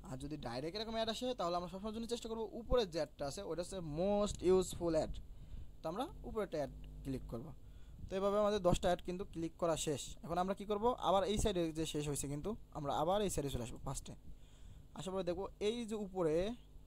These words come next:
যে আমরা পেজটা ওপেন করছি, এইখানে কিন্তু কোনো লোড নিচ্ছে না। এখানে এই যে লোগো, লোগোটা কিন্তু শো হয়ে গেছে already। So আমরা কি করব, এই পেজটাকে একবার স্ক্রল করব, আবার আসলাম এখানে, এখানে কিন্তু কোনো লোড নাই। তাহলে কি করব, স্ক্রল করব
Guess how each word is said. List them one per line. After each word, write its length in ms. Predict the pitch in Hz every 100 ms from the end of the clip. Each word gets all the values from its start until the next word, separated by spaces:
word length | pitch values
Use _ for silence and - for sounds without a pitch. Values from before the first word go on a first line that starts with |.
| -
যে 160 | - 156
আমরা 140 | 151
পেজটা 340 | 151 165 165 175
ওপেন 200 | 160 170
করছি, 240 | 175 180
এইখানে 320 | - 196 214
কিন্তু 140 | 180 175
কোনো 180 | 175 156
লোড 280 | 151 180
নিচ্ছে 360 | 170 180 - 185
না। 160 | 117 120 -
এখানে 260 | 151 180 185
এই 80 |
যে 120 | 175 175
লোগো, 280 | 170 185
লোগোটা 300 | 226 165 160
কিন্তু 160 | 156 151
শো 140 | -
হয়ে 200 | 131 123
গেছে 160 | 120 120
already। 260 | 113 110 113 - - - - - - -
So 60 | 165
আমরা 140 | 175
কি 80 | 175
করব, 280 | 190 202 208
এই 120 | 185
পেজটাকে 360 | 190 220 208 160
একবার 220 | 143 143
স্ক্রল 280 | - 139 139
করব, 380 | 143 143 165 233 - - - - - - - -
আবার 220 | 139 156
আসলাম 240 | 160 170 170
এখানে, 280 | 165 175
এখানে 180 | 170 170
কিন্তু 140 | 170 165
কোনো 180 | 160
লোড 220 | 151 165 175
নাই। 240 | 180 208 - -
তাহলে 280 | 139 139 147
কি 120 | 139 -
করব, 360 | 165 185 208 - 139
স্ক্রল 320 | - 151 147
করব 460 | 151 160 170 196